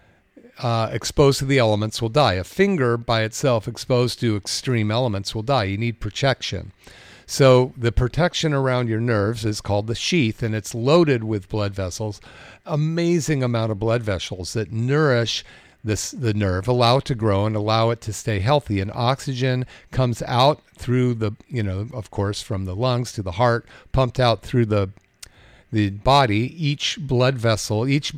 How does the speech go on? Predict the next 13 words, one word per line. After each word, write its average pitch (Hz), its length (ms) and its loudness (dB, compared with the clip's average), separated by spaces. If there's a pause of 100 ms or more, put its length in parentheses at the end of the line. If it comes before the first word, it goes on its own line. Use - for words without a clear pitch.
blood, 127 480 0
red 131 260 2
blood 131 380 0 (600)
cell 117 360 2
goes 139 380 4
through 123 160 2
the 107 100 0
same 147 540 -2 (340)
fingertip 117 840 0 (140)
five 127 260 0
times 123 320 -2
a 110 40 -2
minute. 107 400 0